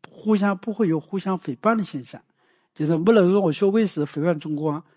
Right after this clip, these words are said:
不能我学中观诽-，诽谤唯识。你要说自古以来很多人呢，呃，说了一点点，对吧？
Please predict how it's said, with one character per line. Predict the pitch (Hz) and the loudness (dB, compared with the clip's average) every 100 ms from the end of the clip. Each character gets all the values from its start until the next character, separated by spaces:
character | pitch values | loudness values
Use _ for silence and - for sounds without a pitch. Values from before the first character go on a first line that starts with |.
| _ _ _ | _ _ _
不 | 196 | 4
能 | 226 | 6
我 | 190 | 4
学 | - 220 | 4 4
中 | 208 208 | 4 0
观 | 196 202 | 2 0
诽-， | 175 - - - 156 147 | -2 -14 -18 -6 -4 -4
诽 | - 165 | -2 0
谤 | 151 170 | 2 0
唯 | 170 196 | 2 0
识。 | 180 - 120 _ _ _ _ _ | -4 -12 -14 _ _ _ _ _
你 | - | 0
要 | 214 | 6
说 | 247 247 | 8 6
自 | - 277 277 | 4 2 4
古 | 226 | 6
以 | 220 | 6
来 | 233 190 | 8 6
很 | 175 190 165 | 4 2 4
多 | 190 233 | 6 6
人 | 180 | 6
呢， | 170 180 - - _ _ - | 4 2 -2 -20 _ _ -2
呃， | 160 156 151 139 - _ _ _ | 0 2 0 -4 -10 _ _ _
说 | - 240 | 2 6
了 | 220 | 8
一 | 208 | 8
点 | 208 190 214 | 4 4 6
点， | 180 165 - | 6 6 0
对 | - | -4
吧？ | 165 151 | -2 -2